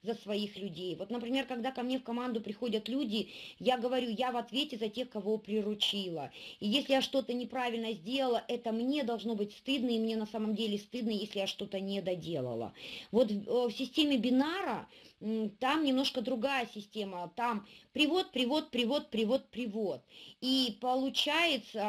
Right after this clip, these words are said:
а, получение идет по определенному плану. Смотрите, как здесь это происходит. Там есть определенные в сис-, ну вот, э, в маркетинг-плане Бинар есть определенные процентовки.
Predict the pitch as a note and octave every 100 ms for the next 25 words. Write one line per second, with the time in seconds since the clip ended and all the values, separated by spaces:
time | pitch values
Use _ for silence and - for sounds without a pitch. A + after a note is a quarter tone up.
0 | G3+ - G#3 G#3 G#3+ A#3 B3 E4 D#4+ C4+
1 | - B3 G3 F3+ C#4+ D4+ - A3+ B3+ -
2 | G3+ G3 G#3 A3+ A3 G3+ - F#3+ F3+ C#3+
3 | G#2+ - - - - - B3+ D4+ E4+ A#3
4 | - C4+ G#3+ F3+ A#3 A3 G3+ - G3 F#3+
5 | - F3+ F3+ B2+ A#2 - - - - -
6 | - C4+ E4 D#4+ C#4+ D#4+ A#3 G#3+ A#3 C4
7 | C#4+ C4 A#3+ G#3+ G#3 B3+ - - C4+ C#4+
8 | A3 A3+ A3 A3 G#3+ G3+ A3 A3+ C4 A#3
9 | G#3+ A#3+ A3+ G#3+ A3 B3 E4+ A#3 C4 A#3
10 | G#3 G3 G#3 A#3 A3+ A3 - G#3 - G#3+
11 | A#3 G3+ - -